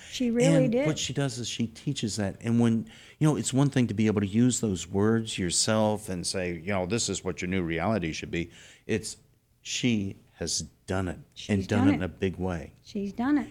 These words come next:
Speaker 2: She overcame so much.
Speaker 1: And Kate Wells, who's the C E O of the, uh, Children's Museum, she was awesome.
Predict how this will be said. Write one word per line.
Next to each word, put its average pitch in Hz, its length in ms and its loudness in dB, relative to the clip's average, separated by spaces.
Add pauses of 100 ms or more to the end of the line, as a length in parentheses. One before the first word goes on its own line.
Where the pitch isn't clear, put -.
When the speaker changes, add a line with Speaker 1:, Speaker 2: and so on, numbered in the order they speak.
Speaker 2:
She 117 200 2
overcame 98 540 0
so - 440 0
much. - 520 -4
Speaker 1:
And 226 160 2
Kate 247 260 4
Wells, 247 520 4
who's 233 280 0
the 226 80 0
C 247 420 2
E 226 60 4
O 226 260 2
of 208 340 -2
the, 202 520 0
uh, 196 300 -4 (440)
Children's 233 580 4
Museum, 220 560 4
she 233 240 2
was 220 240 2
awesome. 240 640 4